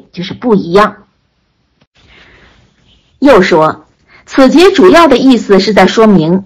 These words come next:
人死之后，其灵魂已被真主拘留，不容再返今世，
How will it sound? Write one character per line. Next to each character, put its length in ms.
人 260
死 240
之 140
后， 340
其 160
灵 240
魂 240
已 60
被 180
真 240
主 160
拘 220
留， 300
不 180
容 240
再 180
返 300
今 320
世， 340